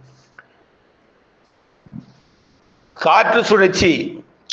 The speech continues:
ஆந்திர பிரதேசத்திற்கு கனமழை பொழிவை கொடுக்கும் வகையில, ஒரு சில இடங்களிலே மிக கனமழை பொழிவையும்,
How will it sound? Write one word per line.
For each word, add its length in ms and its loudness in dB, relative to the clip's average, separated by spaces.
ஆந்திர 560 2
பிரதேசத்திற்கு 840 0
கனமழை 600 2
பொழிவை 300 4
கொடுக்கும் 420 2
வகையில, 440 2
ஒரு 300 4
சில 220 2
இடங்களிலே 500 2
மிக 300 2
கனமழை 420 2
பொழிவையும், 500 2